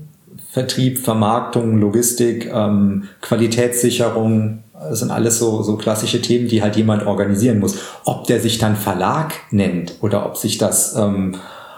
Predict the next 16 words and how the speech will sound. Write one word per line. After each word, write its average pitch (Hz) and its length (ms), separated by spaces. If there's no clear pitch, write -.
Au-, - 400
Autoren 139 500
Services 120 880
Incorporated 117 840
nennt, 104 360
ähm, 117 340
ist 139 160
am 107 160
Ende 127 220
des 131 160
Tages 127 340
eigentlich 107 240
ziemlich 120 300
egal. 107 380
Aber 98 180
irgendjemand 123 680